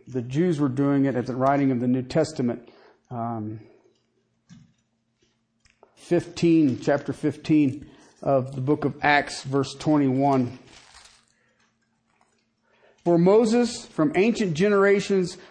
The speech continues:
was in every city, those who preached him, since he is read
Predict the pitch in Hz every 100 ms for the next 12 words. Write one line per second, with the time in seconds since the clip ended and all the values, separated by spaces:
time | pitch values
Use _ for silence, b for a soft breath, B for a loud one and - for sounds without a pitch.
0 | B 160 143 151 151 190 196 190 - 185
1 | 180 180 151 - - _ _ _ _ _
2 | _ 156 160 170 165 160 - - 190 -
3 | - 170 160 156 147 - _ - - 170
4 | 156 - B B - 165 156 123 123 135
5 | 170 196 202 175 -